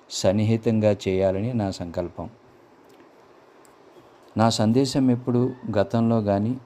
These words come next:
భవిష్యత్తులో కానీ దివ్య ప్రేమయే. ఈ విషయాన్ని ప్రపంచం తెలుసుకోవాలి. భ్రాంతిని నాశనం చేయడం నా రాక ఉద్దేశం కాదు. ఎందుకంటే భ్రాంతి శూన్యమే కదా.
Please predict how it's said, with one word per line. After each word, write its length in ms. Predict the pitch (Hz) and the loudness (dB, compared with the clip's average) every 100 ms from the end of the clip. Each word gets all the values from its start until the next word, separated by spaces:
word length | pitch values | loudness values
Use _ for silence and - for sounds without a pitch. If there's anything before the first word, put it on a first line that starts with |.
| - | -10
భవిష్యత్తులో 760 | 95 95 104 - 110 - 104 101 | -2 -2 -2 -4 -6 -2 -2 0
కానీ 360 | 95 98 104 127 - - | 0 0 -2 -6 -12 -8
దివ్య 340 | 98 95 98 101 | -2 -2 0 -2
ప్రేమయే. 520 | - 90 92 87 85 - _ _ _ - | -2 -2 -2 -2 -6 -10 _ _ _ -6
ఈ 120 | 107 110 | -2 0
విషయాన్ని 760 | 104 107 131 131 139 113 101 - - - - | -2 -4 0 2 2 0 -2 -8 -20 -14 -2
ప్రపంచం 680 | 95 95 113 110 117 95 113 - | -2 0 -2 0 -2 -2 -6 -6
తెలుసుకోవాలి. 760 | 101 95 - - 95 90 85 85 - - - - - 104 | -4 -4 -6 -2 0 0 -2 -4 -16 -20 -20 -20 -14 -4
భ్రాంతిని 560 | 95 101 123 131 139 | 0 2 2 2 0
నాశనం 540 | 113 101 107 120 120 117 - | 0 0 -2 0 0 0 0
చేయడం 520 | 104 117 120 98 92 - - - | 2 2 0 -2 -6 -14 -20 -12
నా 180 | 101 95 | -4 0
రాక 540 | 92 92 98 104 104 135 - | 2 0 0 0 0 -4 -10
ఉద్దేశం 520 | 98 92 104 - 95 | -8 -2 -2 -2 -6
కాదు. 320 | 90 87 82 - - - - - - | -2 -2 -2 -14 -20 -20 -20 -20 -8
ఎందుకంటే 560 | 87 92 98 98 135 220 - - - 95 | -6 -4 -4 -2 -2 -4 -16 -20 -12 -4
భ్రాంతి 540 | 92 95 123 123 120 | 0 2 2 2 0
శూన్యమే 560 | 120 110 110 117 117 113 | -2 -2 0 2 2 0
కదా. 400 | 107 98 98 | -2 0 -2